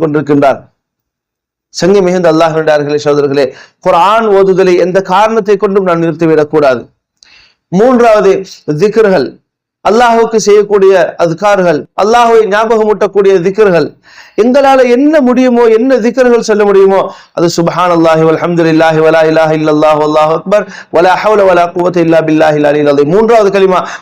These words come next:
உலகத்தில் தெரியாதவர்கள் எந்த முஸ்லிமும் இருக்க மாட்டார்கள், அதிகமாக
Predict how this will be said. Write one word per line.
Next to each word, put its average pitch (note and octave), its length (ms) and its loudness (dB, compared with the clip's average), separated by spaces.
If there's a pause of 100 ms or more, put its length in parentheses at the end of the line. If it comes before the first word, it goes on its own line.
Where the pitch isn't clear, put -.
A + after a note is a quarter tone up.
(100)
உலகத்தில் A#3 460 0
தெரியாதவர்கள் A#3 640 2
எந்த C4 220 0
முஸ்லிமும் C#4 380 0
இருக்க A3 240 -2
மாட்டார்கள், D#3 440 -2 (640)
அதிகமாக C#4 560 2